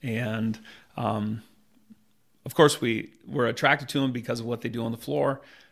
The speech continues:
but then through conversations with the kids, with the parents, their high school coaches, their A U coaches, uh, we get to know the parents,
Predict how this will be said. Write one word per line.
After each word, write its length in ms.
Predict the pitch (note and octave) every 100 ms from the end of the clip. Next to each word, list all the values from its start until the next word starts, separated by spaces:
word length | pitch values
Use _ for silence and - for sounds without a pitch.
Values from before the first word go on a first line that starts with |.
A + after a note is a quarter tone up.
| _
but 200 | - A#2+
then 500 | - B2+ B2+ B2 A#2+ - _ _ _ _ -
through 220 | - A#2
conversations 800 | C#3 C3 B2+ A#2 B2 - B2 A#2
with 360 | B2 B2 - -
the 100 | B2
kids, 440 | - D#3 C#3+ C#3
with 160 | B2 B2+
the 60 | C3
parents, 680 | - B2+ B2 A#2+ A#2+ - - _ _ _ _
their 140 | B2+
high 160 | G#2+ C3
school 300 | B2+ - A#2
coaches, 640 | A#2 B2 A#2 A#2+ A2+ A#2
their 200 | A2+ A#2
A 100 | A2+
U 260 | A2 A#2 B2
coaches, 680 | B2 B2 A2+ A#2+ A2+ A#2 - - - - -
uh, 200 | A#2 A2+ A#2
we 100 | C#3
get 140 | C#3+
to 80 | C3
know 140 | A#2+
the 60 | A2+
parents, 760 | - A#2+ B2 B2 - - -